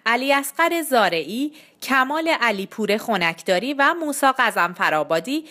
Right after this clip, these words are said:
به عنوان موافقان و رمضان علی سبحانی فر،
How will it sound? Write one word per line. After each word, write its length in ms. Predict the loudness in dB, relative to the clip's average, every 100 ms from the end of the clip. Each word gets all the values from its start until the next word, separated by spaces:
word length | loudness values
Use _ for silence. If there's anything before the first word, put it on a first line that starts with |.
| -20 -8
به 120 | -2
عنوان 400 | -2 0 0 -2
موافقان 840 | -2 0 2 0 0 -4 -2 -4 0
و 140 | 0 2
رمضان 480 | 0 -2 -4 -4
علی 340 | -2 -4 -4 -4
سبحانی 560 | 0 -2 0 -4 -4
فر، 300 | 0 0 0